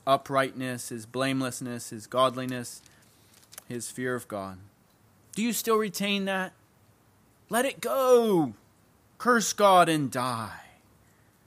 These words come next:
We don't understand exactly what this came out of. Maybe the frustration of losing her children,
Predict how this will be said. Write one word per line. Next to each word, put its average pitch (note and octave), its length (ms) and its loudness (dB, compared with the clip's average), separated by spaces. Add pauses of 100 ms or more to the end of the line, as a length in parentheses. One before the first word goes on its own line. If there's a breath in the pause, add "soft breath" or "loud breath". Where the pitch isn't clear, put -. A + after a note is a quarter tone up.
(1600)
We B2 100 -8
don't C3+ 320 -2
understand C3+ 640 0
exactly C3 760 -2
what C3 420 2
this C3 340 -6
came C3+ 380 -2
out C3 200 4
of. B2+ 260 0
Maybe C3 280 -2
the B2 140 -6
frustration C3 960 -2 (340 soft breath)
of B2 180 -10
losing C#3 400 0
her C#3 140 0
children, C#3+ 680 0